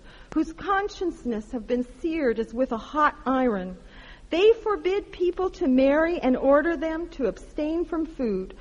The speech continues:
which God created to be received with thanksgiving by those who believe and who know the truth. For everything God created is good,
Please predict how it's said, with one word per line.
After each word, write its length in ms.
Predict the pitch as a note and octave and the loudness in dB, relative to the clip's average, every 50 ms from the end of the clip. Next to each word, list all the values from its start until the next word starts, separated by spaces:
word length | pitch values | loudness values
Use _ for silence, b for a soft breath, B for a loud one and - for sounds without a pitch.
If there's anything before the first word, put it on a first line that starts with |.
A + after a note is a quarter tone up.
| B B B B B | B B B B B
which 240 | - B3+ - - - | -4 -4 -4 0 2
God 340 | C#4 C#4 C#4+ D#4+ F4+ F4 - | 4 6 6 6 6 4 2
created 520 | - F4+ F#4 F4+ E4 D4+ C#4+ C4 C4+ - | 0 -4 -2 -2 -2 -2 -2 -4 -6 -6
to 100 | - C#4+ | -8 -10
be 160 | A3 B3+ B3+ | -6 -6 -4
received 680 | A3+ A3+ B3+ B3 - - - E4 D4 D4+ D#4+ D#4 - A3+ | -2 -2 -2 -4 -4 -8 -8 -6 -4 -4 -6 -6 -6 -8
with 220 | A#3 A#3 A#3 - | -8 -8 -8 -6
thanksgiving 880 | - C4+ C#4 D#4+ E4 - - - - D4+ D4+ C#4 A3 A3 G3 F#3+ G3+ - B B B B B B | -6 -4 -4 -4 -4 -8 -10 -10 -6 -4 -2 -2 -2 -2 -4 -4 -8 -12 B B B B B B
by 200 | - C4 B3+ A#3+ | 0 2 2 4
those 440 | G3 A3 C4+ C4 C#4+ D4+ D#4+ D4 - | 4 4 4 6 6 4 0 -4 -4
who 120 | - C4+ G#3 | -6 -6 -2
believe 500 | - A#3 A3+ A3+ B3 C4+ C#4+ D4+ D4+ C4 | -2 -2 -2 0 -2 -2 -2 -4 -4 -4
and 160 | - A#3+ A#3 | -2 -2 -2
who 140 | A3+ A#3+ A#3 | 0 0 0
know 260 | A3+ A3+ A3+ A#3+ C4 | 2 2 2 0 0
the 100 | B3+ C#4+ | 0 -2
truth. 440 | C4+ - - C4 B3 G#3+ F#3+ F3+ - - - - - B B B B B B B | -6 -4 -4 -2 -2 -2 -4 -8 -12 -14 -16 -20 -20 B B B B B B B
For 220 | - - C#4 - - - - - | 0 2 2 2 2 -4 -2 4
everything 720 | D#4 F#4+ G#4+ G#4 G4+ A4 A#4 A#4+ A#4 - A4 G#4+ G#4 E4 | 6 6 6 6 4 4 4 4 4 2 0 0 0 2
God 360 | - F4 E4+ E4+ F4 F4 - | 2 2 4 4 4 2 0
created 560 | - - F4+ F4 F4 D#4+ C#4 C4 C4 B3+ C4+ A#3+ | -2 -2 -2 0 2 2 2 2 2 0 -2 0
is 220 | C#4 C#4 B3 B3 | 0 0 0 -2
good, 480 | - - C#4+ C#4 B3+ A3+ F#3+ - - | -4 -2 2 2 2 2 2 -2 -6